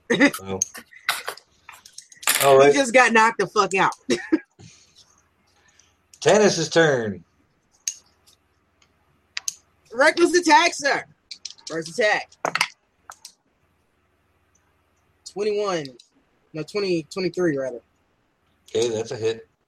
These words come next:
Speaker 1: Yep, for, uh, eighteen. Eighteen points of damage.
Speaker 2: Okay.
Speaker 1: Second attack. Twenty-four.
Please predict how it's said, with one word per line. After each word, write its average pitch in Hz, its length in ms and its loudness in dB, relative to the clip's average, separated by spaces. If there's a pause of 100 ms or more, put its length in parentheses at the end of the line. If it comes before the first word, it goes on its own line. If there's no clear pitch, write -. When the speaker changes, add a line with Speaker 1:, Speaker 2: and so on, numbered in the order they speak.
(1120)
Speaker 1:
Yep, 170 180 -4 (180)
for, 143 360 -4 (4000)
uh, 147 200 -2
eighteen. 214 480 4 (1400)
Eighteen 180 280 0
points 175 200 0
of 170 60 -4
damage. 185 400 2 (500)
Speaker 2:
Okay. 123 200 -4
Speaker 1:
Second 180 280 2
attack. 185 420 -2 (2000)
Twenty-four. 170 760 -2